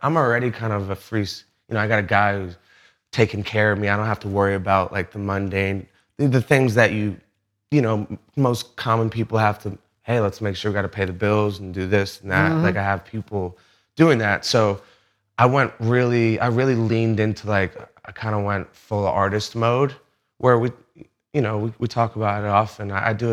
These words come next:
Speaker 1: a, I am in a bit of a strange dichotomy where I'm, like, pretty much a regular dude has, half the time. I'm kind of a, I have that rock star side,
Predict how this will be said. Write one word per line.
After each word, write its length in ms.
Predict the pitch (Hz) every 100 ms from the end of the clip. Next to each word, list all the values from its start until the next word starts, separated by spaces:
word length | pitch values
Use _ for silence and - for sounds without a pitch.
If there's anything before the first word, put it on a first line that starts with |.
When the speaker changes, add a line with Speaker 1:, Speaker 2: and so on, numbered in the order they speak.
| 104
Speaker 1:
a, 60 | 92 _ _ _ _ _
I 120 | 120 123
am 220 | 131 123
in 80 | 113
a 60 |
bit 160 | 95 113
of 120 | 101
a 60 | 104
strange 800 | - - 107 104 101 92 - - _ _ _ _ _ _ _ _ _ - 113
dichotomy 640 | 110 104 113 101 104 98
where 180 | 95 98
I'm, 140 | 95
like, 260 | 92 90 - _ _ _ _ _ _ _ _ _
pretty 220 | - 180 156
much 180 | 147
a 40 | 127
regular 380 | 120 113 120 110
dude 460 | 117 120 113 104 - _ -
has, 300 | 123 - -
half 320 | 117 113 -
the 60 |
time. 540 | 107 117 110 110 107 98 _ _ _ _
I'm 120 | 107 101
kind 280 | - 113 107
of 60 |
a, 180 | 107 -
I 20 |
have 200 | 110 110
that 160 | 107 104
rock 260 | 104 104 -
star 260 | 110 104
side, 640 | - 110 101 98 101 98